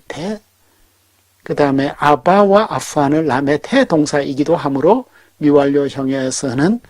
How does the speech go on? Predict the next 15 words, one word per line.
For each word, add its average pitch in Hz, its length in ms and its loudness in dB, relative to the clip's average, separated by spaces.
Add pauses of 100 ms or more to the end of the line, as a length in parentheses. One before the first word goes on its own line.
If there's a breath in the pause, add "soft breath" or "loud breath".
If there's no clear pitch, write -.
(360 soft breath)
오베, 165 840 2 (480)
오베, 160 720 2
요페가 131 1000 -2
나오네요. 120 520 -10 (800 soft breath)
H, - 560 0 (280 soft breath)
명사 170 500 2
형태들과의 143 720 -2
비교를 131 540 -2
하자면 139 720 -2 (260 soft breath)
명세-, 160 580 2
명사 143 480 -2
형태들에서 156 720 -4
알렙이 143 460 -2
묵음인 196 500 -2
경우는 143 500 -2